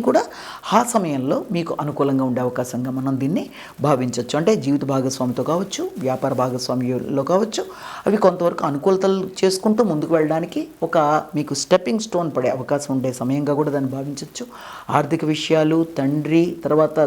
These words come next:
దూర ప్రయాణాలు, ఉన్నత విద్య, వీటి కోసం చేసే ప్రయత్నాలు, దూర ప్రయాణాలు, వీటికి సంబంధించిన సమయంగా, ఆధ్యాత్మిక ఆలోచన సంబంధించిన సమయంగా కూడా మనం దీన్ని చెప్తాం. అలాగే మీకు రావాల్సిన లాభాలు, దాన్ని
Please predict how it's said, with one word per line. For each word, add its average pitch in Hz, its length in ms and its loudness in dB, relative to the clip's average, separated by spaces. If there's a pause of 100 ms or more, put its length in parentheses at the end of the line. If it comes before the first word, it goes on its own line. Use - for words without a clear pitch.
(100)
దూర 156 120 4 (120)
ప్రయాణాలు, 156 480 2 (140)
ఉన్నత 151 280 -2
విద్య, 147 380 2
వీటి - 180 -2
కోసం 139 240 -4
చేసే 131 240 -6
ప్రయత్నాలు, 160 480 2 (460)
దూర 247 120 8 (140)
ప్రయాణాలు, 180 480 -4
వీటికి 165 280 -6
సంబంధించిన 165 460 -4
సమయంగా, 143 380 0 (140)
ఆధ్యాత్మిక 151 500 -2
ఆలోచన 143 220 2
సంబంధించిన 143 420 0 (500)
సమయంగా 139 380 4
కూడా 127 40 0 (140)
మనం 123 220 2
దీన్ని 170 220 0 (460)
చెప్తాం. - 300 0 (340)
అలాగే 233 280 6
మీకు 214 160 4 (100)
రావాల్సిన 254 500 4 (140)
లాభాలు, 151 480 2 (400)
దాన్ని 156 340 2